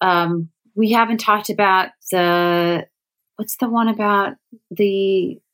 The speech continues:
the virus on the college campus? The Dreamers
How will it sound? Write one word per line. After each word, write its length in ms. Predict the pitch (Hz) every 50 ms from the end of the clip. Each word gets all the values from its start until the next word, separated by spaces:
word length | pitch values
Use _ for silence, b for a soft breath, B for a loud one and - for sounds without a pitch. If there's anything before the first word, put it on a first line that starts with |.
| 165
the 200 | - 196 190 185 170
virus 840 | 175 180 180 202 254 254 156 - 147 - - - - - - - _ _ _ _ _ _ _ _ _ _ -
on 140 | 185 180
the 80 | 175 170
college 400 | 165 - 185 196 196 190 190 -
campus? 540 | - 226 240 262 262 - - - - - - _ _ _ _ _ _ _ _ _ _ _ -
The 80 | - 185
Dreamers 680 | - 226 269 311 262 156 - - - - - - -